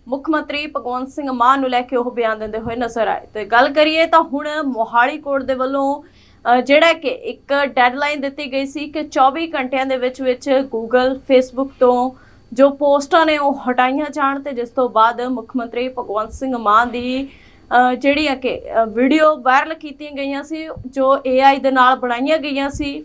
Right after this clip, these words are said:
ਫੇਕ ਵੀਡੀਓ ਸੀ ਤੇ ਜਿਸ ਤੋਂ ਬਾਅਦ ਉੱਥੇ ਹੀ ਹੁਣ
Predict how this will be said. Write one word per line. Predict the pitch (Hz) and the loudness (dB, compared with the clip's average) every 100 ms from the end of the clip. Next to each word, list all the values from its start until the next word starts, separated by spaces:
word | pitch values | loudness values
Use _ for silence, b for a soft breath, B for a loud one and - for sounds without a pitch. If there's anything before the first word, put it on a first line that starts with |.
| - | -2
ਫੇਕ | 262 254 254 | 0 2 0
ਵੀਡੀਓ | 240 240 269 | -4 0 0
ਸੀ | 277 277 277 | 0 -2 -6
ਤੇ | 277 247 | -6 -8
ਜਿਸ | 233 | -8
ਤੋਂ | - 247 | -2 -2
ਬਾਅਦ | 220 220 233 | 4 4 4
ਉੱਥੇ | 226 220 247 | 0 -6 -2
ਹੀ | 247 214 233 233 | -2 -4 -8 -6
ਹੁਣ | 220 226 240 254 | -6 -4 -2 -4